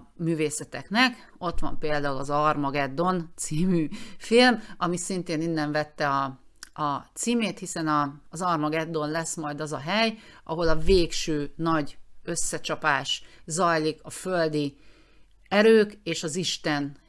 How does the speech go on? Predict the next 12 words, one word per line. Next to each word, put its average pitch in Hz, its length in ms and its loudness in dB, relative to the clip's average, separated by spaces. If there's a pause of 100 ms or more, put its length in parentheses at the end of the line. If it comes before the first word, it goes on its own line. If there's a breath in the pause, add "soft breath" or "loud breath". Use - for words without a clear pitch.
(260)
erői 151 580 0 (200)
között, 202 500 0 (400 loud breath)
és 165 340 -6
ez 185 200 2
lesz 165 220 -2
az 160 120 -4
a 156 40 0
nagy 165 300 0
csata, 170 680 -2
ahol, 151 580 -2
ahol 151 240 -8
végül 165 640 -2